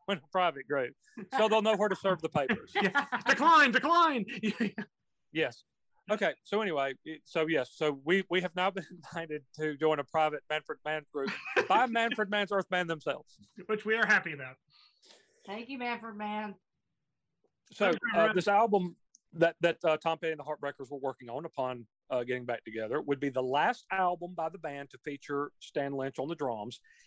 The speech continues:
Speaker 1: and the last album of new material Tom would produce for M C A. It went double platinum. It was well received critically and featured a couple of big hits in Learning to Fly and the album's title track,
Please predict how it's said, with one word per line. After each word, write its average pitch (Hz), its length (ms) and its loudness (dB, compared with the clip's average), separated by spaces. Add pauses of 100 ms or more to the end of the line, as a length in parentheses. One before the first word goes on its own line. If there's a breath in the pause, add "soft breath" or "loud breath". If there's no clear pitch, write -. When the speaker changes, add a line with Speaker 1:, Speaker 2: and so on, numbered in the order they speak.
(140)
Speaker 1:
and 147 120 0
the 143 60 4
last 151 400 2
album 160 360 0
of 127 120 -14
new 156 220 -4
material 185 540 0
Tom 151 280 -4
would 147 140 -10
produce 135 280 -6
for 135 200 -10
M 123 160 -6
C 127 220 0
A. 101 100 0 (960 soft breath)
It 151 120 2
went 170 220 0
double 139 240 0
platinum. 175 600 -4 (160)
It 139 120 -8
was 117 440 -8
well 131 200 4
received 117 360 -8
critically 180 480 2
and 151 100 -8
featured 156 260 -4
a 131 40 -8
couple 139 260 -2
of 120 140 -8
big 131 180 0
hits - 540 -4
in 131 120 -10
Learning 120 300 -2
to 113 80 -10
Fly 151 440 2
and 131 120 -8
the 131 80 -6
album's 123 380 -6
title 175 360 -2
track, 135 300 -6